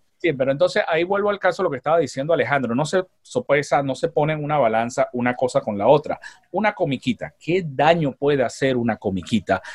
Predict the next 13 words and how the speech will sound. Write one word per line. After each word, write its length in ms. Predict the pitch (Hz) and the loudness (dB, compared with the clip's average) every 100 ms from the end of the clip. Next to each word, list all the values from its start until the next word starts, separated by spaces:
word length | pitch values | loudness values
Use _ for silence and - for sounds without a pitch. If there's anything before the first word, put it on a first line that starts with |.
| - _ | -18 _
cuando 320 | 135 143 147 | -2 0 0
nuestros 420 | 147 127 - 131 | 0 -2 0 0
niños 540 | 147 190 185 185 185 - | 2 0 2 2 2 0
pueden 320 | 165 170 165 | -2 0 0
escuchar 600 | 156 - 117 113 139 135 | -2 -6 -10 0 4 4
las 220 | 143 131 113 | 2 -2 0
barbaridades 920 | 113 107 104 101 101 127 120 117 117 - - - | 0 0 -2 -4 0 2 2 -2 -6 -16 -20 -14
que 140 | - 107 | -4 -2
se 120 | 113 | 0
dice 400 | 110 123 120 131 | 2 2 0 -2
en 100 | 117 | 0
el 100 | 107 | -2
reggaetón? 520 | 95 92 90 - - | 0 -2 -2 -6 -10